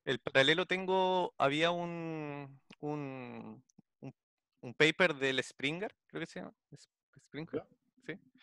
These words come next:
Speaker 1: Que no, no lo puedo sacar si no tengo como cuenta y que, que piden pa-, plata para sacarlo. No lo encontré, el P D F pirata.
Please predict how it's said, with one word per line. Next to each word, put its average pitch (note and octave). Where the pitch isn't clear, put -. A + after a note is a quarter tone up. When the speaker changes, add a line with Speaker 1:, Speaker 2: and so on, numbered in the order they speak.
Speaker 1:
Que C3
no, B2+
no D3
lo D3+
puedo D3
sacar E3
si B2+
no B2
tengo C3
como C3+
cuenta C3+
y B2
que, C3+
que C3
piden C3+
pa-, B2
plata A#2+
para B2+
sacarlo. C3
No C3+
lo C3+
encontré, A#2+
el A#2+
P C#3
D C#3
F D3
pirata. D3